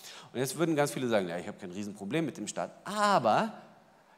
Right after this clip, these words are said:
ganz häufig begegnet mir bei Christen ein Ressentiment gegenüber dem Staat, würde ich sagen. Nämlich eine Bitterkeit, eine Enttäuschung, eine Frustration,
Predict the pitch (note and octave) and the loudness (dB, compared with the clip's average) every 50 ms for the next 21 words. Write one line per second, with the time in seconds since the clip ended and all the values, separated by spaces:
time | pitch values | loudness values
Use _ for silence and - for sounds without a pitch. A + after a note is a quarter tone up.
0 | _ _ _ F#3+ G3+ A#3 A#3 - - B3 A#3 A3+ A3 - F3+ E3+ - - C#3+ B2 | _ _ _ 4 4 4 4 2 2 4 2 2 2 0 -4 -4 -2 -6 -6 0
1 | D3 F3 F3 - C#3 B2 C#3 C#3 C3 A2 A#2 A2+ - - G#3 A3+ A3 - - D3 | 0 -2 0 -2 -6 -4 -2 -2 2 2 0 0 0 -2 -2 0 0 -2 -4 -4
2 | - A#2 A2+ A2 G2 A#2 D#3+ - - D#3+ D3 C#3 - D3+ C#3 B2+ A#2 A#2+ C3+ C#3 | -6 -4 -4 -2 0 2 4 4 4 4 2 0 -2 -2 0 2 4 4 2 2
3 | D#3 C#3 C#3 C3+ A#2+ C3 C3 D#3 D3+ - - - A2 E2+ D#2 - - E2 E2+ E2+ | -2 -4 -4 -2 -2 -2 -2 -2 -4 -2 4 4 4 4 4 0 -8 -8 -8 -8
4 | - F#2 E2+ E2 E2 - - - - - - _ - C3 D3+ D3+ - E3+ D#3 G3+ | -8 -8 -8 -10 -10 -14 -18 -20 -20 -20 -20 _ -8 -8 -8 -4 -4 -4 -2 -2
5 | G3 - A2 E2+ - - - - - - - - - _ _ _ _ _ _ _ | -2 -2 -4 -6 -6 -12 -16 -14 -12 -12 -12 -12 -14 _ _ _ _ _ _ _
6 | _ G#2 G2+ G2+ - - D3 D#3+ E3+ D#3 D#3+ C3+ A#2 G#2+ - - B2+ A#2+ - - | _ -10 -10 -8 2 4 4 4 4 4 0 0 -2 -4 -4 -6 -8 -8 -6 -4
7 | A2 G#2+ - - - C#3+ D3+ E3 F#3 A3+ | -6 -4 -4 -4 -2 0 2 2 0 -2